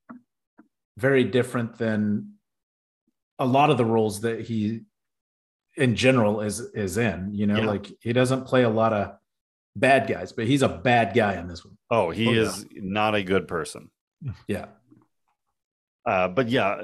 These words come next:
Speaker 2: really a-, amazing performance here. And, and the mov-, the movie in general, but just before we get back to Morgan, this is one of, I think, only two respectable <laughs> Cannon films. Uh,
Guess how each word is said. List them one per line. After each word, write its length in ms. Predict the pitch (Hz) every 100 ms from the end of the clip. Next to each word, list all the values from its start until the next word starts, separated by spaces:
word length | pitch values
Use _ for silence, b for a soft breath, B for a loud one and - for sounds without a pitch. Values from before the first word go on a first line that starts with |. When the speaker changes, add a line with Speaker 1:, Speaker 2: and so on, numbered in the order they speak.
| -
Speaker 2:
really 420 | 147 123 127 123 123
a-, 160 | 104 -
amazing 560 | 104 110 113 110 107
performance 840 | - 92 - 101 95 90 85 - -
here. 460 | - 95 82 80 82
And, 180 | 82 -
and 200 | 107 117
the 60 |
mov-, 300 | 135 214 151
the 80 | 135
movie 280 | 170 214 180
in 100 | 110
general, 520 | 98 131 131 90 87
but 220 | 87 127
just 160 | 110 113
before 220 | 113 120
we 100 | 110
get 140 | 95 90
back 220 | 110 110
to 80 | 95
Morgan, 560 | 92 98 117 87 80 80 b b b b b _ _ _ _ 143
this 220 | 135 -
is 100 | 147
one 200 | 139 151
of, 280 | 120 101 - -
I 80 | 110
think, 260 | 156 156 -
only 340 | 123 123 107
two 800 | 90 - - 127 123 123 131 - _ _ _ -
respectable 1300 | 98 113 - - 131 120 - 120 110 92 90 95 - 123
<laughs> 140 | - -
Cannon 600 | - 127 127 117 92 82 -
films. 580 | 120 120 78 73 73 - b b b -
Uh, 320 | 98 90